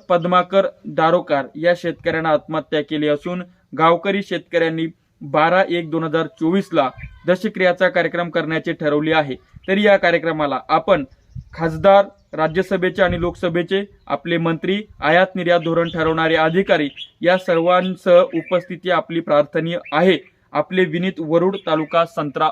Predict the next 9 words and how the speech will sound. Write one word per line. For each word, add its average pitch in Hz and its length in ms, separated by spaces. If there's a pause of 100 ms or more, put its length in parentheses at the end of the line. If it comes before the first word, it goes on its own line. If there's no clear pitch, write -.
उत्पादक 147 500
शेतकरी." 151 520 (380)
अशा 147 240
पद्धतीचं 160 500
त्यांनी 151 260
ते 170 380 (520)
निमंत्रण 170 460
पाठवलेलं 156 480
आहे. 135 180